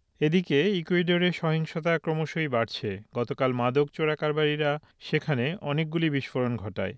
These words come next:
তারা কারারক্ষীদের জিম্মি করে রাখে এবং সংক্ষিপ্ত সময়ের জন্য একটি টিভি স্টেশন দখল করে রাখে। সহিংস পরিস্থিতির কারণে রাজধানী কুইটো ও তার আশপাশের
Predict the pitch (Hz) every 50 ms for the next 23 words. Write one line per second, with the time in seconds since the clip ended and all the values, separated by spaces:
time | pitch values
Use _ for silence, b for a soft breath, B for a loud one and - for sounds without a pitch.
0 | _ _ _ - - 127 127 123 123 120 127 - - 131 127 127 131 139 131 -
1 | - 156 139 135 143 143 135 143 143 135 123 131 135 143 151 156 147 - 139 123
2 | 120 107 101 101 98 - - - 147 170 180 156 135 127 131 131 135 139 190 -
3 | - - 143 139 127 - 165 156 - 170 156 - - 147 135 135 135 131 127 131
4 | 127 127 127 127 127 123 131 131 b b b b 120 110 - - 135 - - 143
5 | 143 143 160 160 147 - - - 127 117 - - 127 120 123 123 120 117 120 -
6 | - 139 120 104 - 110 104 101 98 95 - - - 107 - - _ _ _ b
7 | b b - - 160 156 170 180 185 - 214 190 175 175 165 165 - - 170 160
8 | - 165 160 - 151 143 139 139 139 143 143 143 139 135 135 123 123 123 120 139
9 | 135 139 139 131 - 147 143 143 143 - 156 156 151 156 165 - - 139 131 131
10 | 123 - 131 127 127 131 - _ - - 135 127 - - - 143 127 - - 120
11 | 113 147